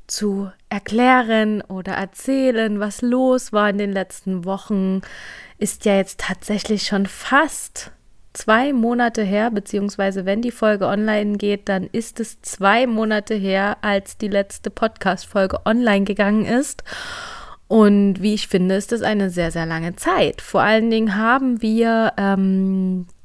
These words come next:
den Geburtstag des Podcastes auch ein Stück verpasst, beziehungsweise ich hatte es auf Instagram angekündigt gehabt und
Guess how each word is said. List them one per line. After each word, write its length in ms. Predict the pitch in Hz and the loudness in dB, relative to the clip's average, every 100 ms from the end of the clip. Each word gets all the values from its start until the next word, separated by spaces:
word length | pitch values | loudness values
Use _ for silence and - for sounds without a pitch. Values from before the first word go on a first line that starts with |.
| - - | -14 -4
den 160 | 190 | 0
Geburtstag 720 | 196 196 339 - - 214 220 - | 2 4 4 2 0 0 0 -2
des 140 | 226 | -2
Podcastes 960 | - 226 - - 220 233 - - 254 - | 2 2 2 2 4 4 4 2 0 2
auch 220 | 220 220 | 2 2
ein 160 | 214 | 0
Stück 340 | 202 - 247 - | 0 0 0 -2
verpasst, 840 | - 240 - 262 285 - - 214 | 2 2 2 0 -2 -6 -6 -2
beziehungsweise 760 | 208 180 208 190 196 196 196 202 | -2 0 0 0 0 0 2 0
ich 180 | 202 - | -2 0
hatte 280 | 220 233 | 0 2
es 240 | - 196 - - - - - - - | 4 2 0 -10 -10 -10 -10 -14 0
auf 440 | 214 208 214 - - | 4 6 4 -2 -6
Instagram 960 | 196 190 - 190 190 185 180 180 185 - | -2 -2 -2 -2 0 0 0 -2 -4 -2
angekündigt 880 | 247 277 294 277 254 254 247 233 - | 2 2 2 2 2 2 2 -2 -2
gehabt 600 | 220 196 202 - - - - | -2 0 -2 -4 -20 -16 -4
und 720 | 190 185 185 180 175 175 | 0 2 2 2 0 -2